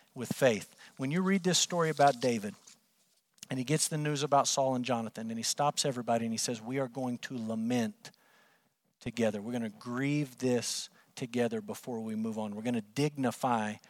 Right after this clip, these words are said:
what's happened. We're not gonna trivialize or celebrate what's happened." There's a lesson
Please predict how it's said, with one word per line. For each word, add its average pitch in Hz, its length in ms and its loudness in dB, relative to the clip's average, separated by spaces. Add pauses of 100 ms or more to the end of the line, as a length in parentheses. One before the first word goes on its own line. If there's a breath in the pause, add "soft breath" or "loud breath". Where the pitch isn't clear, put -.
(200 soft breath)
what's 139 240 0
happened. 113 400 0
We're 117 60 -2
not 120 160 0
gonna 117 180 -4
trivialize 107 960 0
or 104 60 -8
celebrate 107 720 -2 (500 loud breath)
what's 120 200 -8
happened." 113 320 -4 (180 loud breath)
There's 156 180 -2
a 151 60 4
lesson 151 540 8